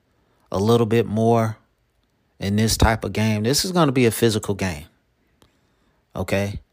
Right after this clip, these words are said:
This, this isn't gonna be, you know, L S U where it was just, you know, it, L S U was kinda physical, but I don't,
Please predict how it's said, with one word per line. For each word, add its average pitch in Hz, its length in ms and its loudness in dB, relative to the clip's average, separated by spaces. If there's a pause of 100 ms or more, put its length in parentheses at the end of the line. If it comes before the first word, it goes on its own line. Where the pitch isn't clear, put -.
(280)
This, 117 160 -2
this 120 340 2
isn't 139 320 4
gonna 120 240 2
be, 110 600 0 (1300)
you 113 160 -2
know, 101 460 0 (240)
L 110 180 2
S 101 240 2
U 110 140 -2
where 98 240 0
it 95 80 -4
was 98 180 -4
just, 95 480 -2 (480)
you 113 120 -4
know, 98 380 0 (180)
it, 123 260 2
L 202 220 6
S 185 180 4
U 175 100 0
was 123 140 0
kinda 139 300 2
physical, 135 520 -4
but 107 480 -2
I 127 120 2
don't, 127 260 0